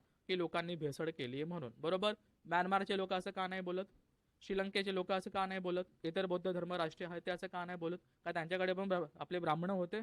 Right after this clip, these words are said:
अ, भेसळ करायला? नाही ना. पण त्रिपिटक जे त्यांच्याकडे आहे तेच आपल्याकडे आहे, बरोबर? ज्या लोकांना पटलं नाही त्या लोकांनी धर्माचा वेगळा अर्थ घेत गेले आणि लोकांमध्ये पोहोचवत गेले. त्रिपिटकाला हात लावू नका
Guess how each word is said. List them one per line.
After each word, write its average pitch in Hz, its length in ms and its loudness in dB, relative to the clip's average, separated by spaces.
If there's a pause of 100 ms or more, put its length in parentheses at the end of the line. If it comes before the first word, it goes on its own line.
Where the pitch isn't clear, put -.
अ, 139 120 -2
भेसळ 147 320 0
करायला? 196 340 -2 (100)
नाही 202 200 -6
ना. 226 160 -2 (420)
पण 202 80 -8
त्रिपिटक 214 480 0
जे 220 180 0
त्यांच्याकडे 214 520 -2
आहे 220 220 0
तेच 226 260 0
आपल्याकडे 220 380 0
आहे, 196 220 -4 (240)
बरोबर? 196 320 0 (720)
ज्या - 120 0
लोकांना 220 280 0
पटलं 156 340 -4
नाही 131 200 -6
त्या - 380 -8
लोकांनी 151 540 -6
धर्माचा 143 800 -6 (280)
वेगळा 131 320 2
अर्थ 165 180 -2
घेत 135 300 -4
गेले 127 180 -2 (220)
आणि 127 180 -8
लोकांमध्ये 123 580 -6
पोहोचवत 113 460 -4 (100)
गेले. 113 180 -8 (360)
त्रिपिटकाला 208 440 0
हात 202 140 2
लावू 196 180 0
नका 196 240 -4